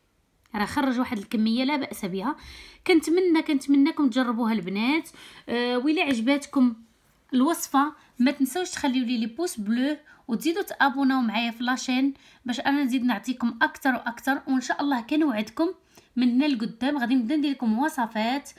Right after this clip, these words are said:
للشعر وللوجه ان شاء الله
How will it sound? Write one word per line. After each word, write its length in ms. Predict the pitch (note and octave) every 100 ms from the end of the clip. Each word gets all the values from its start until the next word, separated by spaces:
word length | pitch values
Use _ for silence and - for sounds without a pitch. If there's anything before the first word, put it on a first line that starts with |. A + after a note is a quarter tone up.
| - - -
للشعر 680 | G#3+ A#3 - D#4 D4 E4 D#4+ - -
وللوجه 880 | C4+ C#4+ C#4+ C4+ C#4 B3+ A#3 A#3+ A3+
ان 80 | A3+
شاء 220 | C4 G#3
الله 220 | F#3